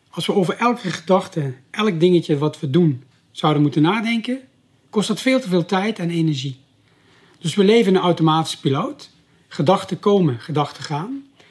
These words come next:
Gedachten leiden tot een bepaald gevoel. En bij dat gevoel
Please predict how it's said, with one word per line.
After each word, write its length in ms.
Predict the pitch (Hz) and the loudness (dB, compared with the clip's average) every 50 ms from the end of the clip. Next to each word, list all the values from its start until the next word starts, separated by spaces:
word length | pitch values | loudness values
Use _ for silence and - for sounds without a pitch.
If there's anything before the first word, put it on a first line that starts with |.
| _ _ | _ _
Gedachten 480 | - - 180 151 220 233 - - 214 170 | -8 -4 0 2 0 0 0 -2 0 0
leiden 300 | 165 156 151 151 143 139 | 2 2 2 0 0 0
tot 140 | 139 156 135 | -2 -2 -2
een 100 | 135 135 | -2 -4
bepaald 360 | 123 127 139 131 135 135 - | -4 -4 -4 -4 -4 -6 -6
gevoel. 580 | - 165 135 123 185 220 262 277 294 294 _ _ _ _ _ _ _ _ _ _ _ | -6 -4 -2 0 2 2 2 0 -2 -6 _ _ _ _ _ _ _ _ _ _ _
En 140 | - - 160 | -4 -2 0
bij 140 | 147 156 151 | 2 2 2
dat 180 | 147 143 143 - | 0 -2 -4 -4
gevoel 560 | - 156 123 - 151 147 160 185 202 208 | -8 -10 -8 -4 -2 0 0 0 -2 -4